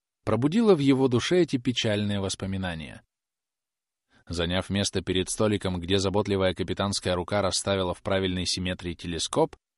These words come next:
песенник и другие изящнейшие редкости,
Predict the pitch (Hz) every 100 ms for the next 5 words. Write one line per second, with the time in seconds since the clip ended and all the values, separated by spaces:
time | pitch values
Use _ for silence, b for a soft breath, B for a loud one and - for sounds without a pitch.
0 | _ 127 143 151 139 123 - _ - 110
1 | 117 113 127 120 107 113 110 101 - 95
2 | 117 190 - 160 - 151